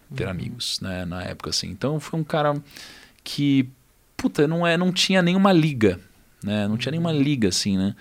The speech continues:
Speaker 1: Com as pessoas, né? Com, com as pessoas que eu queria, né? Ser amigo e tal. E aí, poxa, você olha pra mim hoje, arrasta multidões, lota estádio,
Speaker 2: Uhum.
Speaker 1: caramba, né?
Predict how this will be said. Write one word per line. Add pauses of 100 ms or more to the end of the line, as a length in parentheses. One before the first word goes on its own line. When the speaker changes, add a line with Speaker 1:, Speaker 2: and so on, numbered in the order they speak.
(340)
Speaker 1:
Com
as
pessoas,
né?
Com, (140)
com
as
pessoas
que
eu
queria,
né?
Ser
amigo
e
tal. (840)
E
aí,
poxa,
você
olha
pra
mim
hoje,
arrasta
multidões,
lota
estádio,
Speaker 2:
Uhum.
Speaker 1:
caramba,
né?